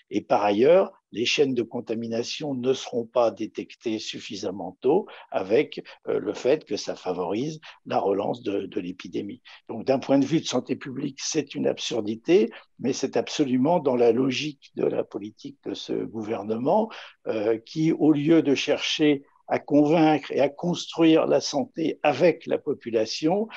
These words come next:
n'envisage que soit la répression, euh, par, euh, les punitions, l'interdiction de sortir, bon, soit, euh, sur le plan financier, en obligeant les gens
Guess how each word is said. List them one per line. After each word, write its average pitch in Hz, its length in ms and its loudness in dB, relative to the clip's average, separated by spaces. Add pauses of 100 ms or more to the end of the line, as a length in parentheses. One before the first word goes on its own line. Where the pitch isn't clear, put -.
(260)
n'envisage 143 840 2
que 143 120 0
soit 156 380 0
la 151 120 4
répression, 135 760 0 (420)
euh, 107 340 0 (120)
par, 143 360 6
euh, 117 280 4
les 120 400 0
punitions, 131 800 -4
l'interdiction 123 720 -2
de 117 60 -10
sortir, - 640 -4
bon, - 260 -4 (180)
soit, 190 720 4
euh, 113 300 0 (120)
sur 139 220 -2
le 123 120 0
plan 151 500 0
financier, 135 640 0
en 127 160 2
obligeant 113 420 -6
les 104 140 -6
gens 123 300 -4